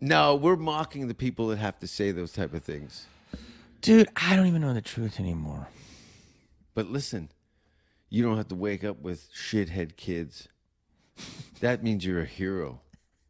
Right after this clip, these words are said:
Speaker 1: You just dodged a shittier bullet than everyone else has got in their mouth.
Speaker 2: Oh, fuck. It's intense. I mean, I can only imagine what it is, and, and my hearts go out to the people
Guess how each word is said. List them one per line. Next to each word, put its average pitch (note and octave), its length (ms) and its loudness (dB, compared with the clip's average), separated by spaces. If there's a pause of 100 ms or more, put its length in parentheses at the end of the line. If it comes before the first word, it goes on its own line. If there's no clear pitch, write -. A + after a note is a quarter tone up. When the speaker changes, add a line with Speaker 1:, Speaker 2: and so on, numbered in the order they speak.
(680)
Speaker 1:
You A#2+ 160 0
just G2+ 320 -4
dodged F#2+ 540 -2
a G2 60 -4
shittier G#2 560 -2
bullet G2 360 -2
than F#2+ 140 -4
everyone F#2 320 -6
else F#2 240 -10
has F#2 180 -14
got E2+ 220 -4
in - 60 -12
their E2+ 100 -4
mouth. E2 440 -6 (400)
Speaker 2:
Oh, - 440 -12 (120)
fuck. - 280 -20 (340)
It's C3+ 220 0
intense. A2+ 600 2
I A2 100 -2
mean, A2 200 2
I G#2 140 2
can A2 180 -4
only G2+ 160 2
imagine F#2 480 0
what F2 140 0
it F2 60 0
is, F2+ 240 -2
and, E2+ 120 -8
and E2+ 240 -4
my E2+ 160 -2
hearts F#2 320 -2
go E2 160 -6
out F2 300 -4
to E2+ 160 -6
the D#2+ 100 -12
people F#2 460 -6